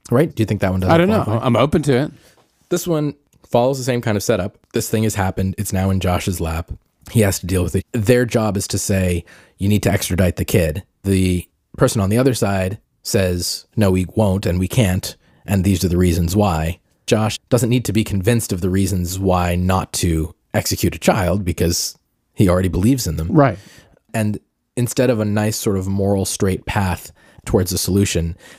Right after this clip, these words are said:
Speaker 1: they have to do this slightly shady business
Speaker 2: Yeah,
Speaker 1: of,
Speaker 2: essentially
Speaker 1: uh,
Speaker 2: bribing him.
Speaker 1: Yeah, bribing the prosecutor, the D A.
Speaker 2: Mm-hmm.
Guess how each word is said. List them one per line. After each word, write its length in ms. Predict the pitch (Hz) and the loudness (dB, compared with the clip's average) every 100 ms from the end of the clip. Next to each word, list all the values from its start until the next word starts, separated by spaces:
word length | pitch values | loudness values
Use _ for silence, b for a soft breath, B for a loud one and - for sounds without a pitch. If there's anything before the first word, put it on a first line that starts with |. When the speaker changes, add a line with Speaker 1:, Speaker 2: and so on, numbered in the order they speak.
| - | -2
Speaker 1:
they 120 | 101 | 2
have 180 | 104 - | 2 -2
to 80 | |
do 180 | 90 95 | -2 0
this 180 | 90 87 | 0 -2
slightly 800 | - - - 101 - 90 85 85 | -2 -4 0 0 2 0 0 0
shady 540 | - - 110 101 95 | -2 0 2 2 0
business 520 | 82 95 82 85 110 | 0 0 0 0 2
Speaker 2:
Yeah, 60 | 90 | 2
Speaker 1:
of, 80 | 80 | 0
Speaker 2:
essentially 440 | 80 - - 101 | 2 2 4 2
Speaker 1:
uh, 20 | |
Speaker 2:
bribing 420 | 101 107 87 90 87 | 2 2 0 -2 -2
him. 320 | 85 87 90 | -2 -4 -4
Speaker 1:
Yeah, 200 | 110 87 | -4 -2
bribing 580 | 80 92 92 87 85 82 | -2 -2 0 -2 -4 -6
the 80 | - | -8
prosecutor, 580 | - 92 - - - - _ _ _ _ | -2 -2 -2 -10 -12 -14 _ _ _ _
the 60 | - | -14
D 200 | 80 82 | -8 -8
A. 200 | 76 73 _ _ - | -8 -12 _ _ 2
Speaker 2:
Mm-hmm. 180 | 165 214 | 4 4